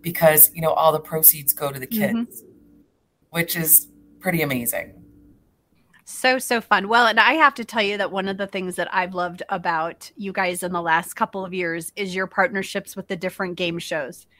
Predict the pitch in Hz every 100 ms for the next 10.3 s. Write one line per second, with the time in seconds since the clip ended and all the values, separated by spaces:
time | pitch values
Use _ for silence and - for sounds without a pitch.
0 | _ - 202 220 165 156 247 254 254 226
1 | 269 220 226 240 240 208 226 240 254 -
2 | 202 208 214 208 196 185 - 226 269 226
3 | 156 165 185 - - 180 180 165 214 202
4 | 202 202 - 262 - - - - - 269
5 | 254 277 302 - - - - 262 254 196
6 | 156 226 247 240 - 262 403 415 427 381
7 | - - - 202 202 226 240 - - -
8 | - 269 254 285 320 _ _ _ - 185
9 | 226 233 233 - - 214 - - 196 -
10 | 175 113 -